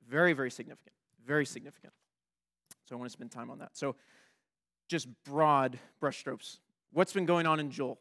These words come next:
Anyone? Go back to chapter one. What's happened? The locusts. The locusts have come. They have eaten and destroyed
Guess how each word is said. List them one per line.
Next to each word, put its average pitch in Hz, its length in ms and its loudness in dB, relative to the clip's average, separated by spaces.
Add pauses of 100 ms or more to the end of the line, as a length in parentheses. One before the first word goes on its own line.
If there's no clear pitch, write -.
(160)
Anyone? 135 380 -4 (320)
Go 151 80 2
back 156 120 6
to 147 80 -12
chapter 160 300 -2
one. 135 220 -2
What's 151 180 0
happened? 135 380 -2 (1040)
The 147 80 6
locusts. 170 720 4 (380)
The 147 100 -2
locusts 165 320 4
have 165 120 0
come. 165 180 0
They 151 100 2
have 143 180 -2
eaten 165 440 -6
and 151 140 -4
destroyed 147 680 0